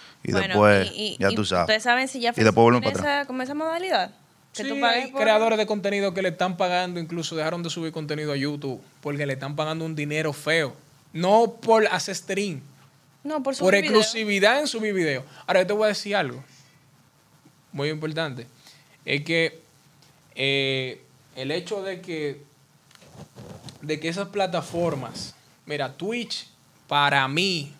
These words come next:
Speaker 3: cuando yo tomé la decisión de ir a streamear a Twitch, era porque para mí Twitch era la mejor plataforma de hacer streaming. Y era en la que yo me sentía más cómodo. Y los mejores creadores de contenido están ahí.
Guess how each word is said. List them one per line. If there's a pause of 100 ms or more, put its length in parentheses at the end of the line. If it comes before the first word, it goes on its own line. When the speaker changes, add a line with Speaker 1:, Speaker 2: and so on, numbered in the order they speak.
(120)
Speaker 3:
cuando
yo
tomé
la
decisión
de
ir
a
streamear
a
Twitch, (440)
era
porque
para
mí
Twitch
era
la
mejor
plataforma (300)
de
hacer
streaming. (760)
Y
era
en
la
que
yo
me
sentía
más
cómodo. (600)
Y
los
mejores
creadores
de
contenido
están
ahí.